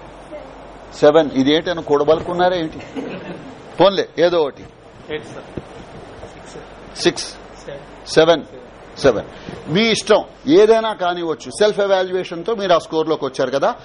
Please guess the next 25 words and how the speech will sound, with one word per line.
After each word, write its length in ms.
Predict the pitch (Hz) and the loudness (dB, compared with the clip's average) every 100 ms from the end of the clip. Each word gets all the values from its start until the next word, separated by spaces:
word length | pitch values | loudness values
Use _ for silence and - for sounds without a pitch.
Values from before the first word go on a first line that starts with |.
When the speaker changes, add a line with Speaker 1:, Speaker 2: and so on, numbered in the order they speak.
| - - | -16 -4
Speaker 1:
So, 60 | 185 | 0
సెవెన్ 320 | 180 180 208 | 2 0 2
బై 140 | 196 | 0
టెన్ 220 | 190 165 | 0 -2
అనుకుందాం 500 | 170 160 151 143 123 | -4 -4 -6 -4 -4
ఉదాహరణకి. 680 | 117 139 123 110 101 - 220 - - 165 | 0 0 0 -2 -8 -4 -4 -6 -6 -4
ఇప్పుడు 220 | 185 190 | 0 0
మీరు 160 | 185 | 0
ఏం 160 | 175 208 208 | 0 -2 -2
చేయాలి? 500 | 208 196 196 190 196 - - - - - - - - | 2 2 0 -6 -8 -14 -20 -20 -20 -20 -20 -10 2
థర్టీయత్ 540 | 175 - 262 294 220 | 2 2 2 2 2
జూన్ 320 | 185 240 247 240 | -2 -6 -6 -6
టూ 120 | 214 | -4
థౌజండ్ 400 | 208 208 196 202 | -2 -2 -4 -4
థర్టీన్ 420 | 185 175 - 214 | -2 -2 -2 -4
నాటికి 540 | 202 170 143 160 147 147 - - | 0 0 0 -6 -4 -6 -10 -2
ఈ 100 | 156 | -2
సెవెన్ 380 | - 185 233 233 | 2 2 2 2
బై 160 | 220 | 2
టెన్ 240 | 190 165 180 | 2 -2 -4
ని 80 | |
నేను 220 | 220 185 196 | -4 -4 -2
ఎయిట్ 380 | 156 160 156 | 0 0 0
బై 180 | 143 160 | 0 0
టెన్ 260 | 156 143 | 0 -4